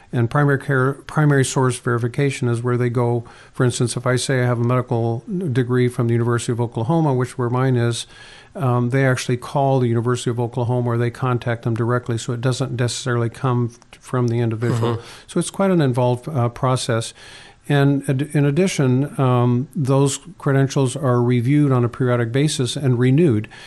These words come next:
Speaker 1: So it doesn't mean that if I get credentials here at Providence that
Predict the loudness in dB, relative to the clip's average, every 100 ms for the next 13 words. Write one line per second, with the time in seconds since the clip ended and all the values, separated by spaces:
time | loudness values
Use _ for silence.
0 | -16 -2 0 2 0 2 2 4 4 0
1 | 0 -2 -2 -4 -16 -4 0 0 0 -2
2 | -2 -4 -10 -14 -8 -2 0 0 -2 -2
3 | 0 0 0 -4 -4 0 0 0